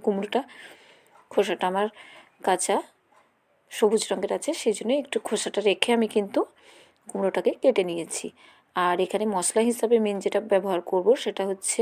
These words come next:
হাফ চামচ মেথি দিয়েছি, এক চামচ গোটা জিরে, আর এক চামচ মৌরি। এই তিনটে জিনিস এখানে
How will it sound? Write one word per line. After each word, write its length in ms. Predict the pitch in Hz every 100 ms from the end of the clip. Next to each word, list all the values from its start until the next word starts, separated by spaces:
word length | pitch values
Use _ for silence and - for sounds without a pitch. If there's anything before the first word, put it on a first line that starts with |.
| 220
হাফ 120 | 190 -
চামচ 240 | 185 202 -
মেথি 280 | 196 180 202 208
দিয়েছি, 400 | 208 208 - 269 339 - - - - _ -
এক 120 | 175 -
চামচ 280 | 196 202 202 - 208
গোটা 220 | 196 185 185
জিরে, 280 | - 208 247 381 _ _ _ _ -
আর 120 | 180 185
এক 60 | -
চামচ 260 | - 196 233 226
মৌরি। 280 | 196 175 - - _ _ _ _
এই 80 | 208 208
তিনটে 300 | 208 214 247 214
জিনিস 220 | 202 240 -
এখানে 200 | 220 196